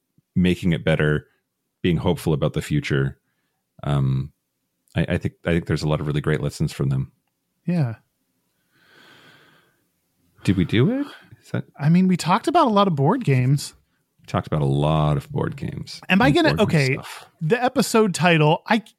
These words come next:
Speaker 2: I have to spell it the regular way, not games, right?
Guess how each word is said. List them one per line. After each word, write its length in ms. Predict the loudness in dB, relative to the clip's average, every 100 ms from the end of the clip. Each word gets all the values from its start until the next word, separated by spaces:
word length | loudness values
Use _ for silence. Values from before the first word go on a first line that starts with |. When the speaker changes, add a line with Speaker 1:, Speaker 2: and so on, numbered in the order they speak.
| 0
Speaker 2:
I 220 | 2 4
have 180 | 2 2
to 80 | 0
spell 280 | 2 2 2
it 80 |
the 80 | 2
regular 400 | 2 2 2 2
way, 160 | 2 2
not 300 | 4 2 2
games, 1000 | 2 4 4 4 4 4 2 2 0 2
right? 420 | 2 4 4 0